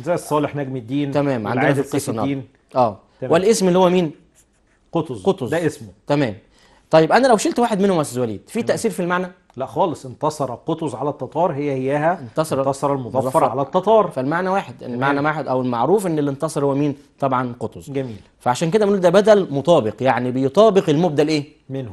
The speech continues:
Speaker 1: هو هو بالظبط.
Speaker 2: هو هو، مفيش فرق
Speaker 1: مفيش
Speaker 2: ما
Speaker 1: أي
Speaker 2: بين ده
Speaker 1: تغيير.
Speaker 2: أو إيه؟ أو ده.
Speaker 1: تمام.
Speaker 2: طيب، في م-، بعض طلاب ما بيعرفوش يستخرجوا البدل ده من القطعة يا أستاذ وليد.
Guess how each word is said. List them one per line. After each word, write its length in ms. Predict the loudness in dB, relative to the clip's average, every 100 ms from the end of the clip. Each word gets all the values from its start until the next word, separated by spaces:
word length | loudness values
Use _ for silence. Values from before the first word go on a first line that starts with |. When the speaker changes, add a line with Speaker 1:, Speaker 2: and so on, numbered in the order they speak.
| 0
Speaker 1:
هو 160 | 2
هو 180 | 6 4
بالظبط. 300 | 4 0 4
Speaker 2:
هو 120 | 8
هو، 260 | 8 6 2
مفيش 260 | 0 -4 2
فرق 240 | 2 2
Speaker 1:
مفيش 140 | 0
Speaker 2:
ما 60 | 2
Speaker 1:
أي 40 |
Speaker 2:
بين 60 | 4
ده 80 | 2
Speaker 1:
تغيير. 220 | 0 -4 -12 -2
Speaker 2:
أو 160 | 2 4
إيه؟ 220 | 2 2 2
أو 100 | 2
ده. 180 | 0 -8 _ _ -20
Speaker 1:
تمام. 240 | -18 -16 -4
Speaker 2:
طيب، 260 | 2 2 0 -10 -14
في 460 | -4 2 4 4 4
م-، 300 | 4 4 6
بعض 220 | 4 4
طلاب 340 | 2 4 4
ما 60 | 4
بيعرفوش 440 | 6 4 2 -2
يستخرجوا 440 | -2 -4 0 2 2
البدل 340 | 2 0 0
ده 260 | 0 0 -2
من 480 | -2 0 -2 -4
القطعة 340 | -8 -6 -2 -2
يا 40 |
أستاذ 180 | -2 -6
وليد. 180 | -8 -10